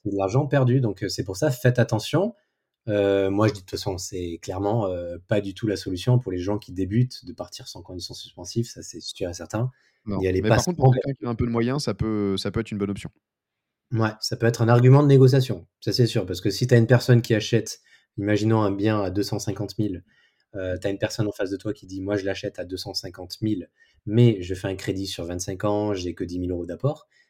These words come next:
Speaker 1: Mais t'as un marchand ou une autre personne, pas qu'un marchand, un, une, un acquéreur lambda, un particulier, qui achète, qui dit, « Moi, je vous le prends à deux cent quarante, mais je paye cash. » Je pense que le choix,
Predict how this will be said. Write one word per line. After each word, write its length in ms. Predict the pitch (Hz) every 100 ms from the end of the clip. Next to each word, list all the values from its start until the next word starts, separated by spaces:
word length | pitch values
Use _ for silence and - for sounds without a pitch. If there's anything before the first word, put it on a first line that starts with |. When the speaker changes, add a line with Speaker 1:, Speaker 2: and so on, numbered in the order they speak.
| _
Speaker 1:
Mais 100 | 101
t'as 120 | 98 120
un 60 |
marchand 420 | 120 120 - 120
ou 160 | 101 92
une 80 | 95
autre 100 | 95
personne, 440 | 98 - 131 82
pas 120 | -
qu'un 140 | 82 82
marchand, 400 | 82 - 123 87
un, 320 | 80 80 80 _ - - - _
une, 260 | 90 87 85
un 160 | 85
acquéreur 500 | 82 - 85 87 82
lambda, 460 | 82 82 90 92 90
un 160 | 80 78 78
particulier, 600 | - - - 107 139 - _ _ _
qui 140 | -
achète, 500 | 101 - 113 - - _
qui 120 | -
dit, « 120 | 101 104
Moi, 120 | 110
je 80 | 98
vous 60 |
le 80 | 101
prends 200 | - 104
à 80 | 90
deux 140 | 104
cent 180 | 107 107
quarante, 380 | 110 101 104 -
mais 80 | 87
je 100 | 90
paye 180 | 85
cash. » 440 | - 160 160 - _ _ _ _ _ - _
Je 100 | -
pense 300 | - 143 131
que 80 | 101
le 80 | 92
choix, 440 | - 143 196